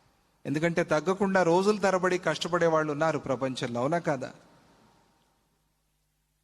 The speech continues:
"ఆ, ఏదో వచ్చింది, ఏదో మాత్ర వేసుకున్నాను, తగ్గిపోయింది"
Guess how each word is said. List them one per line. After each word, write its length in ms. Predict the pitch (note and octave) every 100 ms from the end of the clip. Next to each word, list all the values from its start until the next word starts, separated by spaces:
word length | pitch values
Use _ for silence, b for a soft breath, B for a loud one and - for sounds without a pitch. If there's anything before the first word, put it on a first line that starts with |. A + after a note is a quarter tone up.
| -
"ఆ, 60 | A3
ఏదో 340 | G3 F#3+ C4
వచ్చింది, 440 | G#3+ G3+ B3 A3+
ఏదో 260 | G#3 F#3+ G#3
మాత్ర 360 | F3 D3+ D3+ G#3
వేసుకున్నాను, 600 | G3 F3+ - G3 F#3 F3+
తగ్గిపోయింది" 880 | E3+ D3+ F3+ F#3 F3 E3 E3 E3